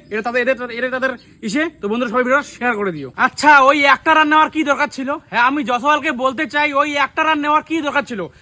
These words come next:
যেখানে ভাই এক রান হয়ই না, যেখানে তোমার ক্যাপ্টেন যে, মানে, রান থেকে দৌড়িয়ে এসে নেই, সেখানে ভাই তোমার ওই একটা রান নেওয়ার কি দরকার ছিল? হ্যাঁ, সকাল সকাল ভাই মুডটা আমার খারাপ হয়ে গেল। হ্যাঁ, আমি খেলা দেখতেছিলাম ভাই, আমাদের ইন্ডিয়া ভার্সেস ওয়েস্ট ইন্ডিজ,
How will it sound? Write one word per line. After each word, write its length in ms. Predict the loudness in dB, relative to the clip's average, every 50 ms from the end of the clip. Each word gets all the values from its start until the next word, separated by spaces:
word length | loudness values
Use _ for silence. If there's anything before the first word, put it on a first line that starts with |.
| _ -14
যেখানে 320 | -10 -8 -4 -2 0 0
ভাই 160 | 0 0 0
এক 160 | 0 -2 0 0
রান 120 | 0 0
হয়ই 560 | 0 -4 0 2 4 4 4 4 2 2 2
না, 200 | 0 0 -2 -4 -6 _ -20 -20 -20 _ _
যেখানে 200 | -6 -4 -4 -4
তোমার 220 | -2 -2 -2 -2
ক্যাপ্টেন 460 | -2 -2 -2 -2 -2 0 -2 -2 -2 -2
যে, 80 | -4
মানে, 280 | -8 -6 -4 -4 -2 0
রান 220 | 2 2 2 0
থেকে 140 | 0 -4 -4
দৌড়িয়ে 380 | -2 -2 0 2 4 6 6 4
এসে 180 | 4 0 -4
নেই, 140 | -4 -6 -8 -10 -16 _ _ -20 _
সেখানে 260 | -8 -4 -2 0 0 0
ভাই 80 | -2
তোমার 220 | -4 -2 0 2 2
ওই 160 | 2 2 0
একটা 200 | -2 -2 -2 -2
রান 120 | -2 -2
নেওয়ার 200 | 0 0 0 -2 -2 -2
কি 200 | 2 4 6 6
দরকার 220 | 4 2 0 -2 -2
ছিল? 240 | -4 -8 -12 -14 -14 -18 _ _ _ _ _ _ _ _ _ _ _ _ -4
হ্যাঁ, 140 | -4 -4 -4 -6 _ -20 -20 _
সকাল 320 | -4 -2 2 4 4 4
সকাল 240 | 4 2 2 2 4
ভাই 140 | 4 4 4
মুডটা 280 | 2 -2 -2 -2 0
আমার 120 | 0 0 0
খারাপ 200 | 2 2 2 4
হয়ে 140 | 4 2 0
গেল। 180 | -2 -4 -10 -16 -20 _ -20 _ -2
হ্যাঁ, 100 | -2 0
আমি 140 | 0 0 -2
খেলা 200 | -2 0 0 0
দেখতেছিলাম 480 | -2 -4 -6 -6 -2 -2 -2 0 0
ভাই, 100 | 0 0
আমাদের 240 | 0 0 0 -2 -4
ইন্ডিয়া 240 | -4 -4 -2 0 0
ভার্সেস 180 | -2 -2 0
ওয়েস্ট 200 | -2 -2 0 -2
ইন্ডিজ, 200 | -4 -4 -6 -8